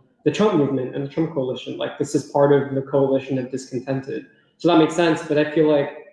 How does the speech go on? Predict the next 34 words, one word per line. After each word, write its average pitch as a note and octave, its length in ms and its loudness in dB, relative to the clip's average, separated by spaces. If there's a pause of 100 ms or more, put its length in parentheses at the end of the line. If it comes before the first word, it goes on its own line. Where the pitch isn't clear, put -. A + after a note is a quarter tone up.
(160)
that D3 520 0
is C#3 240 2
a C#3+ 60 4
way C#3+ 320 2
of C#3 260 -2
framing D#3 360 4
it C#3 180 0
where C3+ 100 2
it's C3+ 140 -6
just C3+ 140 -8
like, C#3 140 -6
"Oh, F3 160 6
the D3+ 120 4
election C#3 360 -4
is C3 120 -10
just - 80 -20
about B2 280 -10
who - 80 -14
wins." - 540 -16 (300)
And C#3 560 0
that D3 580 2
disguises D#3+ 1040 0
or C#3 140 -6
covers D#3+ 360 -2
up C#3 240 -4
the D3 100 -2
actual, C#3+ 460 -2 (640)
the D#3+ 340 6
heart F#3+ 440 2
of D3+ 80 -2
the D#3 100 2
dynamic, C#3+ 500 -4
which C#3 200 -8
is, C3+ 460 -10